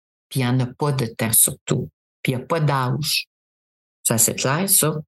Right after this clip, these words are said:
Je vous le prouve parce que je fais. Je fais pas juste le dire. « Je suis en train d'attirer des expériences positives et enrichissantes dans ma vie. »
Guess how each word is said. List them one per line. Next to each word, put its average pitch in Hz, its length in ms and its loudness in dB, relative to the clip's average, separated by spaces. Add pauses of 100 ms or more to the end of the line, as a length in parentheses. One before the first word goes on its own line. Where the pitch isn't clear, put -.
(120)
Je 135 40 0
vous 135 140 4
le 147 140 -2
prouve 147 400 -2
parce - 220 2
que 110 100 -2
je - 160 0
fais. 120 220 0 (600)
Je - 80 -10
fais 131 140 -2
pas 160 80 0
juste 160 280 2
le 127 120 0
dire. « 113 320 0 (480)
Je - 100 0
suis 208 140 4
en 202 100 0
train 233 240 -2
d'attirer 180 520 2
des 160 280 2
expériences 143 760 2 (100)
positives 185 920 0 (560)
et 151 280 0 (160)
enrichissantes 165 920 2
dans 117 220 0
ma 110 140 0
vie. » - 280 0